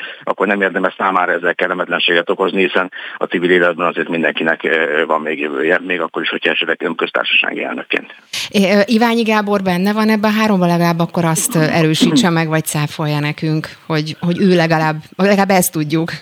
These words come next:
Speaker 1: Ö, nincs felhatalmazásom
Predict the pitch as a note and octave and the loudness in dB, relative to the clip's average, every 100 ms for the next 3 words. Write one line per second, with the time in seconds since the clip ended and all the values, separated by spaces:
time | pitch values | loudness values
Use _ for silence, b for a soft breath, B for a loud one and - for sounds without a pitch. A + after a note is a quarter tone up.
0 | - A3 B B B _ _ _ B B | -10 -12 B B B _ _ _ B B
1 | B B - C#3 D3 C#3+ - D#3+ D#3+ - | B B 0 4 6 4 2 0 0 2
2 | D#3 - C3 A#2+ G#2+ F#2+ E2 D#2 F2 | 2 4 2 2 2 0 0 0 -4